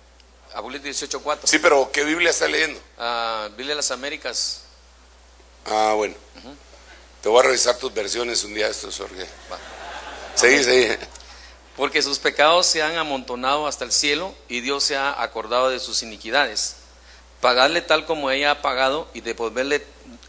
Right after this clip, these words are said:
Speaker 1: el doble según sus obras. En la copa que ella ha preparado, preparad el doble para ella".
Speaker 2: O sea que ahí está Babilonia.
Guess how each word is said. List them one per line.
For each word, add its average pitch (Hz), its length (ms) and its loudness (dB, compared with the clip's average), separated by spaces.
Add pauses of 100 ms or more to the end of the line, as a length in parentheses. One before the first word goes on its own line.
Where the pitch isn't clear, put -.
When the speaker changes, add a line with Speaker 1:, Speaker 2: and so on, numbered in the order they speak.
(200)
Speaker 1:
el 117 340 -6
doble 147 340 6
según 131 400 0
sus 127 200 -2
obras. 156 480 0 (400)
En 110 120 -2
la 110 140 2
copa 151 340 4
que 131 140 0
ella 131 200 4
ha 127 80 0
preparado, 143 600 0 (100)
preparad 113 500 0
el 120 140 -4
doble 123 260 0
para 117 280 -2
ella". 143 200 -4 (1400)
Speaker 2:
O - 60 4
sea 233 320 8
que 170 260 -6
ahí 147 180 0
está 240 240 0
Babilonia. 220 600 -2